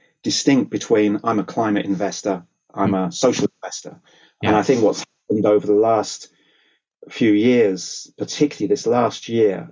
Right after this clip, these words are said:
Speaker 1: of, you know, one catastrophe, environmental catastrophe after another, after another, after another. In Australia, you've had plenty of them.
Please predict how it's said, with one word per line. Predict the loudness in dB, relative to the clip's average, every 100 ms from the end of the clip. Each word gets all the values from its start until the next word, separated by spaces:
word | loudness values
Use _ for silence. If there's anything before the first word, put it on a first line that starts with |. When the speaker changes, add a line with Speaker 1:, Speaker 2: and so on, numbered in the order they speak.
| -2
Speaker 1:
of, | -2 -2 -8 _ _ _ _
you | -6
know, | -2
one | -2 0 2 4 4 2
catastrophe, | -4 -6 -6 -4 -6 -4 -2
environmental | 0 2 2 2 0 -2
catastrophe | -6 -8 -8 -4 0 0
after | 2 0 0
another, | 0 2 2
after | 0 -2 -2
another, | -2 0 0
after | 0 -2 -2
another. | 0 0
In | 0
Australia, | -2 -2 0 2
you've | 2 0
had | 0 -4
plenty | 0 0 2 2
of | 2 0
them. | -8